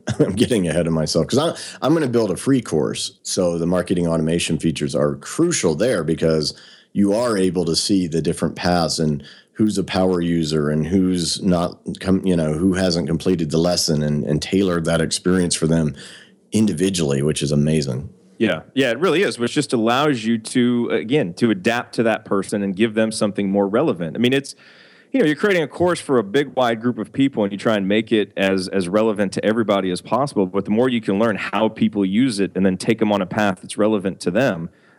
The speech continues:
Speaker 2: uh, obviously the, you know, the better an experience they're gonna have. And, and that really gets on that, the whole idea of an audience experience, Robert, kinda hits on what I was talking about with Showrunner, because when we first named the podcast that, you know, I thought it was cool just because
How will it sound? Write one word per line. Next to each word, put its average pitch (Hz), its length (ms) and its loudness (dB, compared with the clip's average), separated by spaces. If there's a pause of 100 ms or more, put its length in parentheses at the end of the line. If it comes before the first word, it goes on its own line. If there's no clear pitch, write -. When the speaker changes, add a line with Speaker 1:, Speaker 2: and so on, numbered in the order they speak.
Speaker 2:
uh, - 160 0
obviously 101 400 0
the, 90 240 -2 (220)
you 101 100 -4
know, 73 140 -8
the 90 80 -4
better 95 280 0
an 92 200 0
experience 101 480 -2
they're 104 120 0
gonna 92 240 -4
have. 90 260 -2 (760)
And, 143 240 2
and 143 200 2
that 170 200 0
really 151 180 2
gets 135 320 0
on 123 220 2
that, 127 240 0
the 120 160 0
whole 151 180 -2
idea 143 160 0
of 117 60 0
an 110 80 -2
audience 117 420 0
experience, 101 600 -2
Robert, 98 340 0
kinda 101 160 0
hits 123 220 -4
on 104 120 2
what 104 120 2
I 104 80 2
was 101 100 -6
talking 101 320 0
about 87 200 -4
with 78 100 -6
Showrunner, 92 560 -2 (100)
because 123 500 0 (340)
when 131 140 2
we 180 160 0
first 156 380 0
named 117 420 2
the 104 60 0
podcast 123 680 -2
that, 82 320 -8 (100)
you - 60 0
know, 101 180 0
I 185 100 2
thought 185 200 0
it 120 60 -2
was 107 120 -4
cool 131 340 2
just 107 220 -6
because 113 560 2